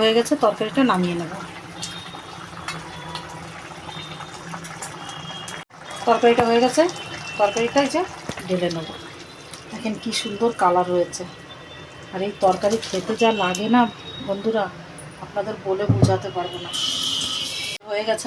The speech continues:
আমার কুমড়ো শাক আলু দিয়ে মাছ দিয়ে তরকারি। তো আপনারাও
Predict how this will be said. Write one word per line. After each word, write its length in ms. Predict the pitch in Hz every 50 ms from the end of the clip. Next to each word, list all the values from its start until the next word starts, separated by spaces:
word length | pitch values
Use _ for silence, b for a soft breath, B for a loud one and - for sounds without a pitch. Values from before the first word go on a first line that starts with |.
| 226 220
আমার 180 | 233 262 285 285 - - - - - - -
কুমড়ো 280 | - 220 202 208 214 220 214
শাক 140 | - 226 226 226 202
আলু 140 | 208 208 214 196
দিয়ে 160 | 220 226 247 285 311 - - - - - - - - - 196
মাছ 160 | 190 196 196 185 175
দিয়ে 120 | 220 214 208 214
তরকারি। 360 | 214 208 202 - 226 226 262 285 285 - - - - - -
তো 40 | - 220 196
আপনারাও 340 | 196 - 226 226 240 247